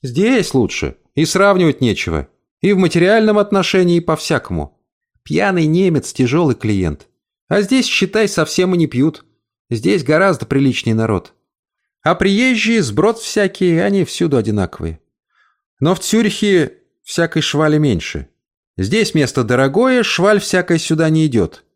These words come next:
Я довольна здесь», с достоинством провинциальной учительницы ответила Лада. «А домой не собираешься?» поинтересовалась Женя.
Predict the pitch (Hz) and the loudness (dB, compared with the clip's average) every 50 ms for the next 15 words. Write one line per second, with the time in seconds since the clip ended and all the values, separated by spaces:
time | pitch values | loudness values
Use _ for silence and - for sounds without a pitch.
0 | _ _ _ _ _ - 151 143 156 226 262 277 277 247 190 190 196 170 151 117 | _ _ _ _ _ -14 -8 -4 0 0 0 0 -2 -2 -2 0 0 2 2 2
1 | 98 85 82 78 73 78 80 78 - - - _ _ _ _ _ _ _ _ _ | 2 0 -2 -4 -4 -6 -6 -6 -8 -10 -16 _ _ _ _ _ _ _ _ _
2 | - 90 87 98 110 104 - - - 117 110 101 - - 107 98 98 90 101 104 | -6 -4 -2 -2 -2 -2 -2 -2 0 0 0 0 -2 -2 -2 -2 0 0 0 0
3 | 95 98 95 - - 104 101 98 95 92 92 92 90 - - 143 - - 131 117 | 0 0 -2 -2 0 0 0 2 2 2 0 0 0 -2 -2 -2 0 0 0 2
4 | 110 - - - 110 - 110 101 - 98 104 101 - 98 98 98 95 92 82 78 | 0 0 -2 -4 -4 -4 -4 -2 0 0 -2 0 0 0 0 2 2 2 0 -2
5 | 76 78 71 69 _ _ _ _ _ _ _ _ _ _ _ _ _ - 156 143 | -2 -4 -6 -6 _ _ _ _ _ _ _ _ _ _ _ _ _ -6 -4 0
6 | 175 170 165 165 165 160 160 160 151 - - 151 156 160 202 254 269 247 - - | 0 2 2 4 4 4 4 2 0 0 -2 -2 0 0 0 0 -2 -2 -6 -8
7 | - 92 90 - _ _ _ _ _ _ _ - 92 92 82 - 92 90 - - | -10 -10 -10 -12 _ _ _ _ _ _ _ -4 -2 -2 0 0 0 0 0 0
8 | 92 90 90 90 82 76 87 87 80 76 71 69 - | 0 2 2 0 0 0 0 0 0 0 -2 -6 -8